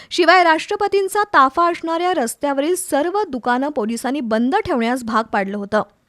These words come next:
त्यामुळे एकीकडं ओस पडलेले रस्ते आणि दुसरीकडं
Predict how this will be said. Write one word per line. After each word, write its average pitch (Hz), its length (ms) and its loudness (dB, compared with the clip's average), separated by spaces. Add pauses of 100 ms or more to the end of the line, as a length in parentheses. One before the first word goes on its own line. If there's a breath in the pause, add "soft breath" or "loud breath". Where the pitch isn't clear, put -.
(720 soft breath)
त्यामुळे 359 360 4
एकीकडं 392 460 2
ओस 330 320 0
पडलेले 330 420 -2
रस्ते 254 340 0
आणि 330 140 0
दुसरीकडं 311 540 -2